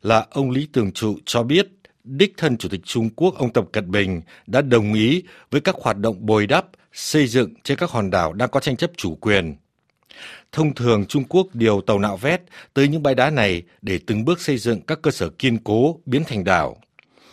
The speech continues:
Các nước đang có tranh chấp lo ngại là Bắc Kinh sẽ xây dựng trên những hòn đảo nhân tạo này các căn cứ quân sự, kể cả sân bay,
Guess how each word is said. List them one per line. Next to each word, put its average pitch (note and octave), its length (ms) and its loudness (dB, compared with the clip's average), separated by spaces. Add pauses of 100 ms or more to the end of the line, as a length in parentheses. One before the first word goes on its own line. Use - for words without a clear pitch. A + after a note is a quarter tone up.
(260)
Các D3+ 200 -2
nước E3+ 200 0
đang B2 120 -4
có D3+ 100 0
tranh C3+ 200 -2
chấp F3+ 320 0
lo A#2 180 4
ngại F#2+ 320 2
là E2+ 80 -4
Bắc C#3+ 200 -2
Kinh C3 160 -2
sẽ C#3+ 120 -6
xây C3+ 160 0
dựng G#2+ 120 -2
trên B2 320 0
những C#3 100 -4
hòn B2 200 -2
đảo F2 200 0
nhân A#2+ 180 -2
tạo G#2+ 160 0
này F2 340 0 (360)
các F#3+ 120 0
căn C#3+ 120 -4
cứ D3+ 120 -4
quân D3 160 2
sự, A2+ 340 0 (120)
kể G2+ 100 -4
cả F2 120 -4
sân A#2+ 220 -2
bay, A#2 320 2